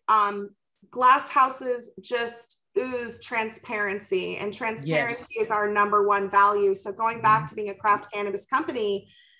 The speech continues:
Speaker 1: we, we don't have to hide anything from the moment that seed is planted to when those products hit the market. We are fully transparent in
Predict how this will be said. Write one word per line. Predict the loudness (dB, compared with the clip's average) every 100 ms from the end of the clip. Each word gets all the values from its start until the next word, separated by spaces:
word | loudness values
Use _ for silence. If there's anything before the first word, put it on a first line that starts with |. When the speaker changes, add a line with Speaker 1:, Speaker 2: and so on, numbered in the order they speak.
| _ _ -16
Speaker 1:
we, | -14 -12 -8 -6 -4 -6 -8 -10 -16 _ _ _ -12
we | -6 2 4
don't | 4 4
have | 2 2
to |
hide | 6 6 6
anything | 0 -4 -8 -6 -6 -4
from | -2 -2
the | 0
moment | 2 2 0 2
that | 2 2
seed | -2 -8 -8 -10 -10 -10 -6
is | -6 -6
planted | -6 -4 -4 -4 -2 -4 -6 -10
to | -6
when | -2 0 0 -2 -4 -2
those | 0 0 0
products | 4 4 4 -6
hit | -10 -6
the |
market. | 0 0 0 -2 -2 -4 -14 _ _
We | 0
are | 0
fully | 0 2 4 2
transparent | -2 -4 -6 -6 -8 -2 0 -2 -4 -12 _ _ -4
in | -2 -2 -2